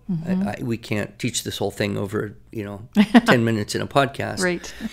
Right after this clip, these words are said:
Speaker 2: But we do have the stylistic techniques.
Speaker 1: Mm-hmm.
Speaker 2: And so these can be introduced one by one as they become easy and gradually build up a repertoire so that the child would have a little checklist.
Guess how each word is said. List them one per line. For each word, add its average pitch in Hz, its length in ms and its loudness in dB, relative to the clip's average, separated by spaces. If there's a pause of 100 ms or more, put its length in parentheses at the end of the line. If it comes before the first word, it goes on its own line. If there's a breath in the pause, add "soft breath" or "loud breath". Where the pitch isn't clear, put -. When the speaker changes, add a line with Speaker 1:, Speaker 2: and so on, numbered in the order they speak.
(320 loud breath)
Speaker 2:
But 156 260 6
we 160 160 4
do 170 240 6
have 131 380 4
the 127 80 0
stylistic 123 760 0
techniques. - 500 -6
Speaker 1:
Mm-hmm. 190 260 0 (200)
Speaker 2:
And 123 320 4
so 123 300 6
these 120 260 0
can 123 180 2
be 120 160 -4
introduced 127 920 4 (400 soft breath)
one 135 260 4
by 113 160 2
one 147 600 4
as 117 220 -4
they 120 100 -2
become 110 540 -6 (180)
easy 123 680 0 (520 soft breath)
and 120 180 0
gradually 120 420 2
build 117 320 2
up 107 140 -4
a 107 60 -4
repertoire 113 960 -2 (800 loud breath)
so 135 420 4
that 117 500 0 (100)
the 117 180 -8
child 117 640 -2
would 117 140 -4
have 113 300 -2
a 110 40 -4
little 110 280 -2
checklist. - 760 -4